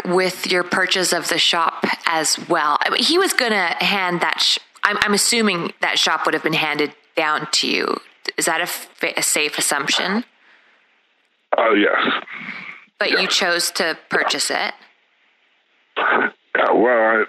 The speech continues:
Speaker 2: I, <clears throat> you know, it's about all the money I had, actually.
Speaker 1: <laughs>
Speaker 2: But, yeah, for about six thousand dollars, I, I bought everything and, uh, moved it. Well, I made, made some odds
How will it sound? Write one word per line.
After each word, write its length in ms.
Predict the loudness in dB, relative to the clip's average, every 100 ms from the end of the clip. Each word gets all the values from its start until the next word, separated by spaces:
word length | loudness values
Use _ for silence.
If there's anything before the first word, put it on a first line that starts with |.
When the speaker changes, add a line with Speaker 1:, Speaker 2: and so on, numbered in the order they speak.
| -4 -2
Speaker 2:
I, 60 | -2 -2
<clears throat> 0 |
you 380 | 0 0 0 -4 -12 _ _ 0
know, 240 | 2 2
it's 160 | 2 2
about 340 | 2 4 4
all 220 | 6 4
the 60 | 4
money 280 | 4 4 4
I 180 | 2 2
had, 560 | 2 2 2 2 0 -2 0
actually. 960 | 2 2 2 2 2 4 2 4 0 2 0 0
Speaker 1:
<laughs> 260 | -2 0
Speaker 2:
But, 380 | 2 2 0 -2
yeah, 360 | 2 4 2 0 -2 0 2
for 140 | 2
about 300 | 4 2 2 2
six 160 | 2 2 2
thousand 440 | 2 2 2 2 2
dollars, 480 | 2 4 4 2 0 -6 _ -8 -8 -10 _ _
I, 320 | 0 2 0 0
I 360 | 0 2 2 0 -4 -6 0
bought 300 | 2 2 2
everything 460 | 2 0 0 0 -2 -14 _ _ _ -2
and, 360 | 0 2 4 4
uh, 220 | 2 0 -2 -6 0
moved 360 | 4 6 4 2
it. 260 | 2 0 -4 _ _ -20 _ 2
Well, 200 | 4 4
I 120 | 4
made, 440 | 2 2 0 -4 -2
made 180 | 0 2
some 140 | 2 2
odds 300 | 4 2